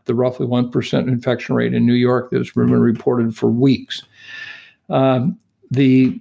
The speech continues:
cluster of, of cases that they're seeing in some of these areas are very different than in different parts of the state.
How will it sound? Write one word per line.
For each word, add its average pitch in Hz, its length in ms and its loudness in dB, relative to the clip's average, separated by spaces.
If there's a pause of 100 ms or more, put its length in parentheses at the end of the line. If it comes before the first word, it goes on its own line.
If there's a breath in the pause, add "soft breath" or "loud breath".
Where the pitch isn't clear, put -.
cluster 151 640 0
of, 131 300 2
of 120 320 0
cases 151 480 0
that 135 100 0
they're 120 160 0
seeing 156 320 0
in 143 120 4
some 147 220 0
of 143 60 2
these 139 200 2
areas 139 360 0
are 120 80 2
very 127 260 2
different 131 480 0
than 120 160 0
in 113 80 0
different 123 360 -2
parts 123 340 -4
of 117 40 -10
the 113 80 -6
state. 151 460 -2